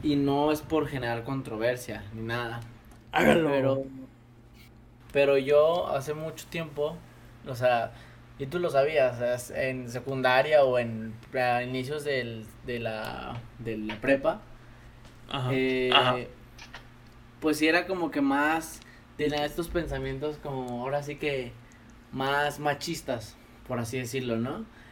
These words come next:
Speaker 1: O teníamos esos pensamientos como tipo, eh, no, es que cómo vas a, cómo vas a, a hacer que el,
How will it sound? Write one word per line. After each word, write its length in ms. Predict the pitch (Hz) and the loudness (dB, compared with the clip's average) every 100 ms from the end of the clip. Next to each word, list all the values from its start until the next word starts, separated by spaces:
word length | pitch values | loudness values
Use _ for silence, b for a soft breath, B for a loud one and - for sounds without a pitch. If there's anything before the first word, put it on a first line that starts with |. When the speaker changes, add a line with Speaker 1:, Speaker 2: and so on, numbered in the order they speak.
| - | -6
Speaker 1:
O 140 | 135 | -2
teníamos 440 | 135 143 139 151 160 | 0 2 2 2 0
esos 240 | 151 156 | -2 -4
pensamientos 680 | 151 139 127 123 123 123 135 | -4 -4 -2 -2 -2 -4 -6
como 320 | 135 127 117 | -4 -2 -2
tipo, 800 | 117 117 123 131 127 117 107 104 113 - - - B B B B - - | -4 -6 0 2 2 0 -4 -8 -10 -10 -12 -14 B B B B -20 -10
eh, 600 | 120 120 123 120 117 113 113 | -2 2 4 4 4 2 0
no, 280 | 127 139 143 | 0 2 2
es 140 | 135 | 0
que 220 | 147 135 | 0 0
cómo 240 | 117 139 139 | 0 0 0
vas 220 | 135 131 | 0 0
a, 460 | 131 123 113 110 120 | -2 -2 -4 -8 -6
cómo 200 | 139 139 | -2 0
vas 180 | 139 135 | 0 0
a, 520 | 143 139 123 113 107 | 0 0 0 -2 -6
a 200 | - 127 | -8 -8
hacer 300 | 120 135 120 | -6 -4 -6
que 300 | 107 131 120 | -2 0 0
el, 240 | 110 110 | -2 -6